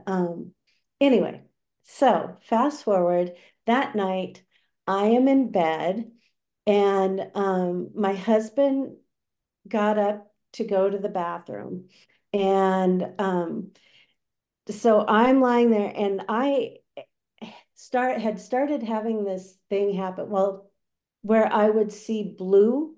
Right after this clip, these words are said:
um, kind of like a kaleidoscope in front of my eye. I would see this blue light, and then sometimes it was green. And, um, I've now come to know those as archangels Michael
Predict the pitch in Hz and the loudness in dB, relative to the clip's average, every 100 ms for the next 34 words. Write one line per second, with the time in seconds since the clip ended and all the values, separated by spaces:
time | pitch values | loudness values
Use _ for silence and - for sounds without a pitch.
0 | _ 208 196 190 190 190 349 381 262 233 | _ -4 -2 -4 -6 -4 0 0 0 -2
1 | 208 - 190 196 214 214 - 175 175 175 | -6 -8 -4 -2 -2 -4 -4 -6 -4 -8
2 | 180 180 185 185 185 175 - 165 147 - | -6 -4 -4 -4 -4 -6 -8 -10 -10 -10
3 | - 170 170 180 - 190 180 - - - | -6 -4 -4 -6 -2 -2 -2 -6 -14 -2
4 | 190 220 247 254 202 175 180 190 - - | 2 4 4 4 4 2 0 -6 -12 -20
5 | _ _ _ _ _ - 226 247 254 - | _ _ _ _ _ 0 4 4 2 -2
6 | - 320 311 302 294 226 214 185 196 214 | 0 2 2 2 2 0 -2 -2 -2 0
7 | 214 214 214 208 _ _ _ _ _ _ | 0 0 -4 -10 _ _ _ _ _ _
8 | _ - 214 202 202 196 196 208 202 185 | _ 0 2 2 0 -2 -2 -2 -2 -2
9 | 208 208 214 214 214 214 220 214 214 214 | -4 0 0 0 0 -2 -4 -4 -4 -4
10 | 202 190 190 190 190 185 - - 185 180 | -4 -4 -2 -2 -4 -6 -12 -8 -4 -2
11 | 180 185 - _ _ - 202 208 196 190 | -4 -8 -16 _ _ 0 2 6 6 6
12 | 196 190 190 185 202 196 190 190 196 190 | 6 6 4 2 2 4 2 2 4 4
13 | 175 | 0